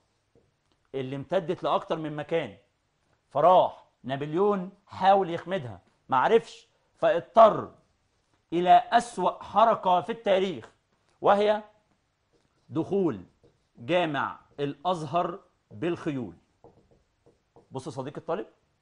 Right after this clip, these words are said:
من أول هنا وقف التعامل بيننا وبين فرنسا. خلاص، طول ما انت اتعديت على الحرمة الدينية، خلاص كده الكلام معاك انتهى. هنا زادت كراهية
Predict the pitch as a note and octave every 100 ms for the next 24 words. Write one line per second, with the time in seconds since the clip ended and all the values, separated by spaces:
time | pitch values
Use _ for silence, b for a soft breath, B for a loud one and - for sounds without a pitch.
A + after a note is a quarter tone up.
0 | - C3 F#3+ F#3+ D#3+ B3+ D4+ - _ _
1 | _ C#3+ B3 C4+ - - D#3 A3 A3 E3+
2 | A3+ G3+ E3 C#3 C3+ A#2 _ _ - D3+
3 | C3+ - _ _ _ - D4 C#4 F#3+ G#3+
4 | G3 - C#3+ B2 D#3+ C4 G3+ - B3 C4+
5 | F#3 F#3+ A3+ C4+ C4+ - _ F#3 F3+ F3
6 | A#3+ - G#3 A3 G#3 G#3 F#3+ D3 G#2+ _
7 | _ _ _ _ _ _ _ E3 F#3 E3
8 | D#3 C#3+ G#2+ - _ _ _ _ _ -
9 | D3+ D3+ E3 D#3 C3